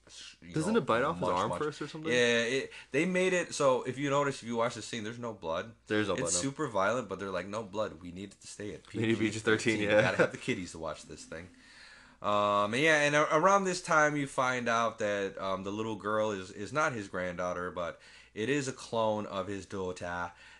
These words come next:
Speaker 1: that he created because he missed his daughter, who passed away 'cause some kind of a gene-, genetic disease. But he created her after she died because he missed it. He did.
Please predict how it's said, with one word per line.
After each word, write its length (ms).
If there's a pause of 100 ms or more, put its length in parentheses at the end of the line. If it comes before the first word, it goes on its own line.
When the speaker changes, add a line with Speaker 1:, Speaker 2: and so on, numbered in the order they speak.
(100)
Speaker 1:
that 300
he 380
created 600 (720)
because 400
he 400
missed 260
his 160
daughter, 400 (160)
who 140
passed 300
away 220
'cause 220
some 140
kind 200
of 100
a 120
gene-, 360 (260)
genetic 480
disease. 480 (400)
But 340 (240)
he 280
created 440
her 280 (360)
after 340
she 220
died 400 (280)
because 280
he 100
missed 260
it. 120 (160)
He 340
did. 340